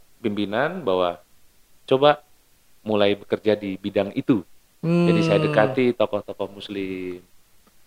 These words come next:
Speaker 2: Dari
Speaker 1: Istilahnya
Speaker 2: awal memang
Speaker 1: untuk
Speaker 2: langsung yang itu ya Bang ya? Kan
Speaker 1: Ya.
Speaker 2: kalau, eh, mungkin kalau kita masyarakat Bali melihat di periodenya Pak Golose ini memang lebih banyaknya di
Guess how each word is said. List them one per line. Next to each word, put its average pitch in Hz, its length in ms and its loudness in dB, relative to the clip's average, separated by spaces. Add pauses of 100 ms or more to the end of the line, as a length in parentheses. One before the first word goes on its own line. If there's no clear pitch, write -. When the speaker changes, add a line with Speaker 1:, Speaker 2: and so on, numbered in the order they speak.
(100)
Speaker 2:
Dari 156 160 12
Speaker 1:
Istilahnya 156 100 12
Speaker 2:
awal 202 220 12
memang 208 240 8
Speaker 1:
untuk 208 80 10
Speaker 2:
langsung 196 240 8
yang 180 160 6
itu 170 180 2
ya 196 120 12
Bang 135 160 6
ya? 135 180 0
Kan - 160 10
Speaker 1:
Ya. 233 80 6
Speaker 2:
kalau, 185 400 10
eh, 170 600 8
mungkin 160 260 6
kalau 175 160 10
kita 165 300 10 (500)
masyarakat 156 400 4
Bali 151 180 8
melihat 151 300 8 (260)
di 135 600 6
periodenya 135 840 6
Pak 131 180 6
Golose 139 300 4
ini 156 180 2
memang 180 360 6 (360)
lebih 143 220 6
banyaknya 143 560 6
di 131 540 4